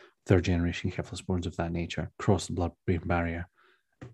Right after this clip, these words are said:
assuming that it is inflamed in a meningitic patient, uh, quite easily. Um, and the standard dosing for this is what we call neurodosing or meningitis dosing, which is two grams twice a day,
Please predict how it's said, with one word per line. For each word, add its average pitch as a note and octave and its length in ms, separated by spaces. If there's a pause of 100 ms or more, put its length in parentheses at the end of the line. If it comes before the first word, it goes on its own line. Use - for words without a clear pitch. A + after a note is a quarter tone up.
assuming G#2 360
that F2+ 200
it F2+ 120
is F2+ 160
inflamed F#2 760
in G2 100
a E2+ 60
meningitic E2+ 640
patient, E2+ 440 (480)
uh, F2+ 100 (100)
quite F2+ 260
easily. C#2+ 420 (680)
Um, E2 420 (300)
and E2+ 600 (540)
the F2 420
standard F#2 420
dosing F#2+ 440
for F2 240
this E2 320 (380)
is - 160
what - 100
we G2 60
call F2+ 180
neurodosing F2 1120 (480)
or F#2 80
meningitis E2+ 720
dosing, F2+ 360
which F2 160
is - 100
two - 180
grams F2+ 400
twice - 380
a F#2 40
day, - 300